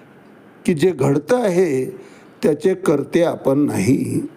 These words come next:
<clears throat> त्याचे कर्ते, त्याचा कर्ता एकमात्र आहे आणि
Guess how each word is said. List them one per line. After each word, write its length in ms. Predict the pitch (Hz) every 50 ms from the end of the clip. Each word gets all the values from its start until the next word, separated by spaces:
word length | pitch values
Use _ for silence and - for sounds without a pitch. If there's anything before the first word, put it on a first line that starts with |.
| - -
<clears throat> 460 | - - - 196 180 160 123 123 - -
त्याचे 260 | 151 147 - 180 165
कर्ते, 600 | - - 151 139 139 143 - 196 208 214 226 233 233 - - - - - - - - - - - - - - - - - -
त्याचा 220 | - 135 - 160
कर्ता 440 | 147 - - 165 165 160 - 202 196 190 190 196
एकमात्र 720 | - 185 208 226 214 226 240 233 226 226 214 214 - 208
आहे 540 | 196 180 156 147 147 131 110 107 - - - - - - - - -
आणि 160 | 127 120 135